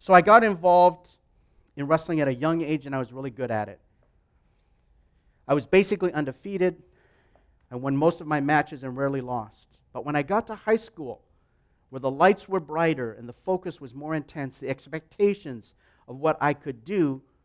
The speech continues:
paralyzed me with fear. My coaches would talk about me on the radio. They'd say, "Yeah, Rich is gonna make the varsity team. He's gonna be one of our key wrestlers."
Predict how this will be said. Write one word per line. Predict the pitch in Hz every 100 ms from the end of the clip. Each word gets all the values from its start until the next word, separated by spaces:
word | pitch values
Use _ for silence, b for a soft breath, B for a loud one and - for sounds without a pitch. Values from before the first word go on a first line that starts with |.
| _ -
paralyzed | - 185 170 151 143 135
me | 135
with | 120 113
fear. | _ 131 110 - _ _ _ _ _ _ _
My | -
coaches | 123 185 180 170
would | 156
talk | - 165 165
about | 160 156
me | 151
on | 139 127
the |
radio. | 117 156 165 156 151 147 - _ _ _
They'd | 120
say, | 127
"Yeah, | 123 147 147
Rich | 147 151
is | 127
gonna | 131
make | 127 120
the |
varsity | 110 147 156 - 147
team. | 143 - 143 139 135
He's | 117 _
gonna | 123
be | 117
one | 117 120
of | 117
our | 107
key | - 185
wrestlers." | 156 156 156 160 151 151 147